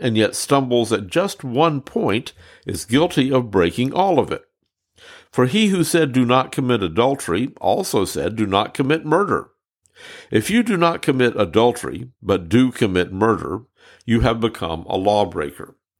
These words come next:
And this goes back to one of the points that Paul makes in many of his letters, uh, how the law itself, as given and as, uh, observed in Jesus' day,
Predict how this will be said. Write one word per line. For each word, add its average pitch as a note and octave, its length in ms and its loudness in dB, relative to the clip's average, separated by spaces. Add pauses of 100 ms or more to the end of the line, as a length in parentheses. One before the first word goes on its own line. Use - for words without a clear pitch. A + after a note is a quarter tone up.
(300)
And G#2+ 120 2
this E3+ 200 2
goes A#2 260 2
back F2+ 360 0
to A#2 80 -6
one G2 220 -2
of F#2+ 220 -6
the F#2+ 100 -6
points - 460 -6
that - 160 -12
Paul B2 300 0
makes F#2 340 -2
in F#2 120 -6
many G2 260 0
of D#2+ 140 -2
his B2+ 260 2
letters, - 480 -2 (440)
uh, - 200 -4
how C3 240 0
the A2 120 0
law B2+ 300 2
itself, C#3 800 -2 (540)
as G#2 240 0
given B2+ 520 0
and G2+ 220 -2
as, F#2 340 -2
uh, - 220 -10 (240)
observed A2 800 0
in A2+ 400 -2
Jesus' G2+ 640 -4
day, F2 300 -2